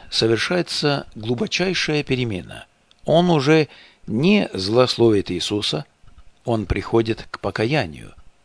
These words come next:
что умирающий на среднем кресте есть полностью отличный от него и от его друзей, и от других людей, и потом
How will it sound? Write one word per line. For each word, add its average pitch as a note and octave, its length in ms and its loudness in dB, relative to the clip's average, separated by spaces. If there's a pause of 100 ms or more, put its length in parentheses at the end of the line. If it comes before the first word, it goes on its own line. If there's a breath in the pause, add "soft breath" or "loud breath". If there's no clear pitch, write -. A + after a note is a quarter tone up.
(180)
что A2+ 480 2 (460 loud breath)
умирающий B2+ 1000 -2 (300 loud breath)
на A2 280 -2
среднем D#3 540 -2
кресте B2 680 -2
есть B2+ 500 -2 (360 loud breath)
полностью E3+ 880 -2
отличный D3+ 800 -2
от - 320 -4
него B2+ 380 4 (360 loud breath)
и C3+ 320 0
от A2 240 0
его G#2 380 2
друзей, B2 680 2 (880)
и A#2 160 2
от F2+ 260 0
других G#2+ 440 -4
людей, C3 500 -2 (920)
и A2 100 -4
потом C3+ 440 -2